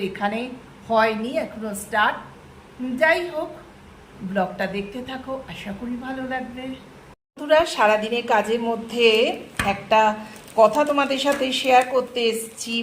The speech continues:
বলি না, আমি মুখ থেকে যা খসাই সঙ্গে সঙ্গে এনে দেয়, আমার মনে থাকে না। যাই হোক, এইটা আমি খেতে চেয়েছিলাম, কাপুচিনো, এটা এনে দিয়েছে। আর দেখো, একটা বললে মানে ধরে বেঁধে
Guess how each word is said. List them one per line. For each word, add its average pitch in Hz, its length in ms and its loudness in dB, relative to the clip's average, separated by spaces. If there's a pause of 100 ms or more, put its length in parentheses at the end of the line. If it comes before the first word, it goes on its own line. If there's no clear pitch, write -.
বলি 208 300 -2
না, 359 60 6 (100)
আমি 220 120 -2 (100)
মুখ 214 100 -4 (120)
থেকে 240 160 -4 (100)
যা 196 100 6 (100)
খসাই 220 340 -4 (100)
সঙ্গে 220 220 -2 (120)
সঙ্গে 220 280 -2
এনে 196 200 0
দেয়, 196 160 2 (340)
আমার 277 180 4 (100)
মনে 233 180 2 (120)
থাকে 240 280 2
না। 240 60 6 (140)
যাই 339 260 6
হোক, - 140 2 (120)
এইটা 220 240 0
আমি 254 200 -2
খেতে 233 240 -2 (120)
চেয়েছিলাম, 262 520 -4 (460)
কাপুচিনো, 254 720 4 (400)
এটা 214 160 2 (120)
এনে 220 240 -2
দিয়েছে। 226 420 -4 (220)
আর 190 80 4 (100)
দেখো, 160 200 -2 (260)
একটা - 360 0 (180)
বললে 262 360 0 (600)
মানে 202 160 2 (140)
ধরে 214 280 4
বেঁধে 254 240 2